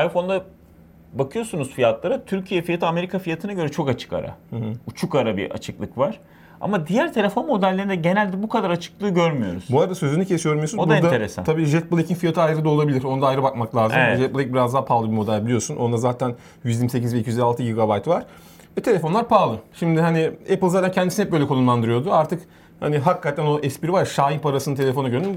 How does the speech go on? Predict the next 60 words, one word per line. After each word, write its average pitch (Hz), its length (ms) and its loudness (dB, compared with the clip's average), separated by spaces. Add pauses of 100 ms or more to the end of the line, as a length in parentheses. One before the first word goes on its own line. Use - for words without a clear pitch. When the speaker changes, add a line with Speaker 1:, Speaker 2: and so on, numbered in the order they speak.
(140)
Speaker 2:
Biraz 143 200 2
öyle 147 160 0
yani. 104 140 -2
Beş 143 180 0
bin 135 60 -6
liralık 131 160 -2
bir 156 60 -8
telefondan 131 460 0
bahsediyoruz 107 400 -2
Speaker 1:
Çok 110 100 2
Speaker 2:
üç 110 40 4
aşağı 139 140 4
Speaker 1:
pahalı 117 160 4
Speaker 2:
beş 110 80 4
yukarı. 113 160 2
Speaker 1:
olmuş - 220 -6
diyecek 175 300 -2
bir 165 60 -4
kelime 165 320 0
yok. 156 140 4
Hani 143 120 4
Speaker 2:
Ee, 131 60 2
Speaker 1:
telefon 131 320 4
hak 185 200 2
ediyor 208 220 0
mu 214 140 0
dersen, 214 480 0 (680)
bir, 170 220 -2 (280)
şimdi 165 320 -2
orada 170 280 2
o 185 80 0
kadar 190 400 0
değişik 170 340 0
bir 180 60 6
ayrım 190 240 2
var 202 180 2
ki 165 80 0
eğer 160 180 2 (280)
Apple 185 200 0
al-, 180 140 4 (100)
ürün 165 160 0
almak 170 320 0
istiyorsan, 151 640 -4
iPhone 156 200 -2
almak 160 140 -2
istiyorsan 156 300 -6
başka 147 220 -4
seçeneğin 165 300 0
Speaker 2:
En 254 40 2
iyi 254 40 4
Speaker 1:
yok 226 80 6
Speaker 2:
iPhone 196 180 2
Speaker 1:
yani. 196 100 2
Speaker 2:
almak 190 140 0
için - 80 0
en 147 80 6
iyi 170 140 4
Speaker 1:
Evet. 185 100 4
Speaker 2:
iPhone. 185 160 -2
Hani 165 240 2